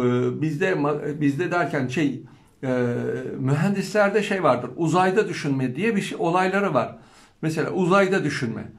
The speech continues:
Uzayda düşünme dedik-, dediklerinde onlarda mekan yok onlarda. Uzayı düşün, hiçbir mekan yok.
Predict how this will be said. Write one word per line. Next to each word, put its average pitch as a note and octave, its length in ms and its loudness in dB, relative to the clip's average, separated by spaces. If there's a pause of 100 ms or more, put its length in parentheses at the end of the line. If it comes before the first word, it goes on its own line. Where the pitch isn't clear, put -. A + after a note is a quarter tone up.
(420)
Uzayda G#3 460 2
düşünme D3 500 0
dedik-, F#3+ 320 2
dediklerinde E3 800 2
onlarda C3 640 0 (520)
mekan G3+ 360 4
yok A#3 260 2
onlarda. B2 560 -2 (640)
Uzayı F#3 420 4
düşün, - 500 -6 (160)
hiçbir G#3+ 320 2
mekan E3 380 0
yok. F#3 420 -2